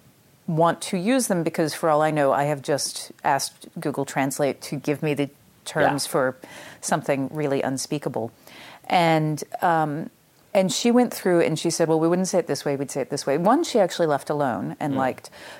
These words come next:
Speaker 1: but she talked about, um, how Igbo is a much more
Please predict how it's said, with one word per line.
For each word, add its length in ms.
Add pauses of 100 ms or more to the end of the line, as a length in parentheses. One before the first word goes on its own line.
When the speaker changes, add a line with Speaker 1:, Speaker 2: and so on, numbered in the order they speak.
(280)
Speaker 1:
but 200 (200)
she 180
talked 360
about, 480 (140)
um, 380 (120)
how 200
Igbo 380
is 240
a 380 (140)
much 560
more 680